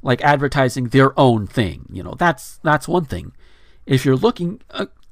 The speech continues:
if you're looking at a video and that video has advertisements on it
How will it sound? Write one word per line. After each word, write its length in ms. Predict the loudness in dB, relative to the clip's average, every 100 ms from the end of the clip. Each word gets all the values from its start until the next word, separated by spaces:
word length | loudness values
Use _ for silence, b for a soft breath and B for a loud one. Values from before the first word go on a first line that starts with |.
| -8
if 120 | -4
you're 120 | -2
looking 360 | -2 -4 -4 -6 2
at 180 | 2 4
a 140 | 0
video 680 | 0 2 2 2 -6 -12 -18 b b b b -8
and 120 | 0 2
that 160 | 4
video 300 | 4 4 4
has 200 | 2 0
advertisements 720 | 2 0 0 2 2 2 -2
on 180 | 0 0
it 100 | -2